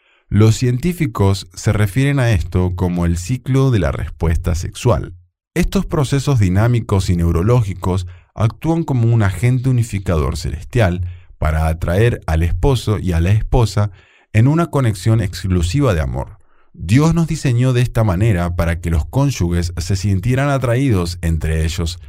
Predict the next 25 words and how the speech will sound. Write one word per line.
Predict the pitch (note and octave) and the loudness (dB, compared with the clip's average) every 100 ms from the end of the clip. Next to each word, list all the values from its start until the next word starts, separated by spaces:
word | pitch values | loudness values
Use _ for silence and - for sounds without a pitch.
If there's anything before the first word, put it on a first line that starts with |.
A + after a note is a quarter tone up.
| - | -18
sin | - D#3 F3 | -4 0 2
la | |
necesidad | D#3+ D3 A2+ F#2 E2 E2 E2 - - - | 0 -2 -2 -2 0 0 0 -6 -14 -2
de | F2 | 2
un | B2+ C3+ | 2 2
pensamiento | C#3 A#2+ F2+ E2+ E2 D2+ | 0 0 0 0 -2 -4
consciente. | - A1+ - A#2+ G2+ D#2+ - - - _ _ _ _ - | -6 -10 -4 -2 -2 -2 -8 -12 -18 _ _ _ _ -2
El | F#2 F2+ | 0 2
plan | C#3+ D#3+ | 2 2
de | D#3 | 2
Dios | A2 G#2+ A2+ - | 4 4 2 -2
era | G#2+ B2 B2 | -2 0 -2
que | - E2+ | -4 -4
experimentemos | E2 - - F2+ F2 E2+ E2+ E2+ C3+ C3+ A#2 - | -4 -6 -4 -4 -2 -2 -2 -2 0 0 0 2
un | A#2 A2+ | 2 2
choque | C3 B2 B2 | 0 -2 0
de | A2+ | 0
electricidad | F2 E2+ E2 - - F2 F2 F2 F#2 F#2+ | 0 -2 -4 -6 -6 -4 -4 -2 0 -2
cada | - G#2+ G#2+ | -2 -2 0
vez | G#2 A2 - | 0 0 -4
que | - F2 | -6 -2
vemos | E2 G#2 A2+ A2+ - | 0 2 2 0 -2
a | D#2+ | -4
nuestro | D#2+ - - - | -4 -4 -8 -2
cónyuge, | B2 G#2 E2+ - - | 0 0 -2 -8 -8